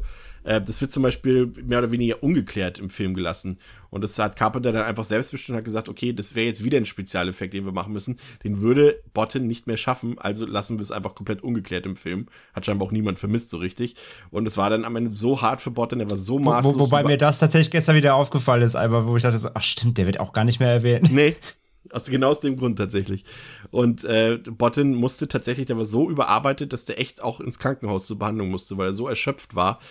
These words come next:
Speaker 1: von dieser ganzen Arbeit. Er hat sich doch viel zu viel zugemutet. Aber gut, das ist jetzt, sag mal, sein Bier. Wir beobachten jetzt, André, natürlich die künstlerische Perspektive. Und da muss man sagen, ich glaube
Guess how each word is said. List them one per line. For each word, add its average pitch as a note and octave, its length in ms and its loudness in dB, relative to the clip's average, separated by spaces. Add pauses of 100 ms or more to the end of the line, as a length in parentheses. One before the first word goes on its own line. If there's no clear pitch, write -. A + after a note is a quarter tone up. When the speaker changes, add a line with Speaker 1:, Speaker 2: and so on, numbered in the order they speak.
(180)
Speaker 1:
von G#2+ 160 -6
dieser G2+ 180 -2
ganzen G#2 300 -4
Arbeit. G#2 420 0
Er F#2 60 -2
hat F#2 80 -6
sich - 80 -20
doch G#2 100 -6
viel C#3 220 0
zu B2+ 100 -8
viel A#2 200 -8
zugemutet. A#2 640 -4 (340)
Aber A2+ 260 4
gut, A#2+ 300 -2 (120)
das G#2+ 120 -8
ist A#2 100 -8
jetzt, A#2+ 240 -2
sag A#2 140 4
mal, A#2 280 2
sein B2 340 0
Bier. A#2 260 2 (220)
Wir C3 160 4 (240)
beobachten C#3 420 2
jetzt, B2+ 160 -2
André, A#2+ 220 0
natürlich A2+ 320 -4
die A2 80 -6
künstlerische A2 480 -4
Perspektive. A#2 480 -6
Und G#2+ 100 -4
da G#2 100 2
muss A#2 200 -2
man B2 100 0
sagen, A2+ 400 2 (560)
ich - 160 -12
glaube B2 540 4